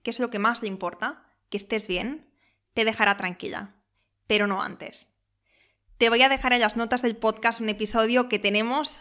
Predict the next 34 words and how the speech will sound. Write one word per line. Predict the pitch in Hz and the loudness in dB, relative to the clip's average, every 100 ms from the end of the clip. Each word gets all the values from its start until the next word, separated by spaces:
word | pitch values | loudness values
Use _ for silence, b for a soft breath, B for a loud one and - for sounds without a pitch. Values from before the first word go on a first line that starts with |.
| - | -10
sobre | - 226 208 | -2 0 2
el | 196 | 2
síndrome | 202 233 226 226 | 0 -2 0 0
del | 214 202 | 0 0
impostor | 190 185 - 226 226 B B B | -2 -4 -2 -2 -2 B B B
y | 262 247 | -8 2
que | 233 | 2
si | 233 226 | 2 0
no | |
has | 262 | 0
escuchado, | 294 285 247 240 202 233 294 - | 0 -6 -8 -2 0 0 -4 -8
yo | 214 | -8
creo | 214 214 | -6 -6
que | - | -4
te | 196 | -2
va | |
a | 196 | 0
venir | 202 185 190 | 0 -2 -4
muy | 185 | -6
bien. | 185 - 202 196 _ _ _ b b b b _ _ _ _ - | -4 -6 -8 -16 _ _ _ b b b b _ _ _ _ -4
Y | 226 | 0
aquí, | 214 320 320 311 | 0 2 0 0
cuando | 269 233 | 0 0
hablamos | 202 220 277 | 2 2 0
de | 285 | -4
tener | 262 269 269 | -6 -4 -2
una | 254 | 0
marca | 240 240 240 | 4 4 4
auténtica, | 233 220 247 247 190 180 190 247 B B - | 2 4 4 4 0 -2 -4 -4 B B 4
hablo | 254 285 | 4 4
efectivamente | 294 277 - 262 254 247 233 226 254 247 - | -2 -6 -6 0 2 2 -2 -4 -4 -4 -6
de | 196 220 | -2 0
mostrarte, | 208 196 - 208 185 - 170 180 _ _ _ | 0 -2 2 2 2 -2 -8 -8 _ _ _
pero | 339 370 311 339 359 | 4 4 4 -2 -6